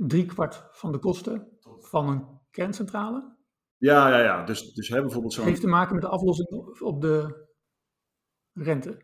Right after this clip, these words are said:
Speaker 2: Ja, nee, de, het, het, het rendement op de investering. Dus het geld
Speaker 1: Ja.
Speaker 2: wat naar de investeerders gaat als beloning voor de investering. Dus niet het, niet het terugbetalen. Het
Speaker 1: Mhm.
Speaker 2: terugbetalen van de leningen, dat moet je natuurlijk altijd doen.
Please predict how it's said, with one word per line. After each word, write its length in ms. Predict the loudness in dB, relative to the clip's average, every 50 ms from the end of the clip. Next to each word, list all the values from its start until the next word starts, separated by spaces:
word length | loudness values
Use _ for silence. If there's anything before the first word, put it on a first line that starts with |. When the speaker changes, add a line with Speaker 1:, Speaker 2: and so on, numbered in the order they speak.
| _
Speaker 2:
Ja, 180 | 2 4 6 6
nee, 140 | 6 6 6
de, 60 | 4 2
het, 200 | 0 0 -2 -2
het, 140 | -4 -6 -6
het 120 | -6 -4 -2
rendement 420 | 0 2 4 6 8 8 6 6
op 60 | 4 0
de 60 | -2
investering. 440 | -2 0 2 4 4 4 4 2 -2
Dus 80 | -4
het 160 | -6 -6 -6
geld 160 | -2 0 0 0
Speaker 1:
Ja. 60 | 0
Speaker 2:
wat 140 | 0 0 0
naar 140 | 0 0
de 100 | 0 -2
investeerders 440 | -2 -4 -4 -4 -2 -2 -2 -2 -2
gaat 200 | -4 -4 -6 -6
als 140 | -8 -8 -6
beloning 560 | -4 0 2 2 4 4 4 4 2 0 -2
voor 140 | -4 -6 -6
de 60 | -6
investering. 520 | -6 -8 -10 -10 -10 -8 -8 -8 -8 -12 -12
Dus 100 | -6 -4
niet 140 | -4 -4
het, 160 | -4 -8 -10 -8
niet 140 | -6 -6 -6
het 100 | -6 -8
terugbetalen. 580 | -8 -10 -10 -10 -10 -8 -6 -6 -4 -4 -6 -8
Het 140 | -8 -6 -4
Speaker 1:
Mhm. 40 |
Speaker 2:
terugbetalen 480 | -2 -2 -2 -2 -2 -4 -4 -4 -4 -4
van 100 | -4 -4
de 80 | -2 0
leningen, 340 | 0 2 2 0 0 -2
dat 100 | -4 -6
moet 80 | -6 -6
je 60 | -8
natuurlijk 320 | -10 -12 -14 -14 -12 -8 -4
altijd 180 | -4 -4 -4
doen. 260 | -4 -6 -8 -8 -10